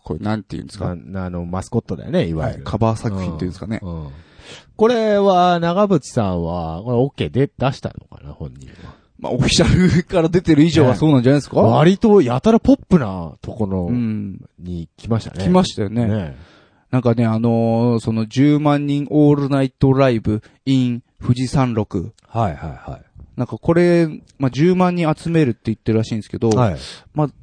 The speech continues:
Speaker 1: 結構集まり悪いみたいですね。
Speaker 2: 長渕オンリーで？
Speaker 1: 長渕オンリーで。
Speaker 2: フェスとかじゃなくて？
Speaker 1: フェスじゃないです。
Speaker 2: あ、本当？
Speaker 1: 長渕オンリーで十万人集めると。
Speaker 2: 本当？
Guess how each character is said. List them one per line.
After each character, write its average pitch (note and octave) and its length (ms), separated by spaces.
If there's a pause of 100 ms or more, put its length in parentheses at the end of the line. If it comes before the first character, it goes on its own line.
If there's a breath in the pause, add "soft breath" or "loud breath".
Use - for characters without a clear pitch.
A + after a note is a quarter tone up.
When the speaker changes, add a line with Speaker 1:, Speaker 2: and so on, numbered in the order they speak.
Speaker 1:
結 F3+ 140
構 A2 300
集 - 80
ま B2 120
り G#2+ 60
悪 A2 220
い G#2+ 60
み G#2 120
た - 120
い - 20
で - 60
す - 140
ね。 - 80 (760)
Speaker 2:
長 F#3+ 180
渕 A3+ 220
オ G3+ 100
ン B3+ 100
リ E2+ 160
ー - 20
で？ - 240 (340)
Speaker 1:
長 A2+ 140
渕 A2 120
オ A2+ 140
ン G#2 60
リ D2+ 100
ー - 20
で。 - 140 (520)
Speaker 2:
フ - 80
ェ E3+ 80
ス F#3 200
と F#3 100
か D3 120
じ E2+ 80
ゃ - 20
な G2 100
く - 120
て？ - 80
Speaker 1:
フ F2+ 60
ェ - 80
ス - 120
じ B2+ 100
ゃ - 40
な G#2+ 120
い D#2+ 40
で - 80
す。 - 200 (500)
Speaker 2:
あ、 G#2+ 80
本 G2 400
当？ A#2+ 220
Speaker 1:
長 B2+ 220
渕 C#3 320
オ C#3+ 160
ン C#3 60
リ C3+ 120
ー - 20
で C#3+ 140
十 A#2+ 240
万 C3 200
人 B2 200
集 - 180
め A2 100
る G#2+ 80
と。 - 180 (240)
Speaker 2:
本 F2+ 260
当？ F2 300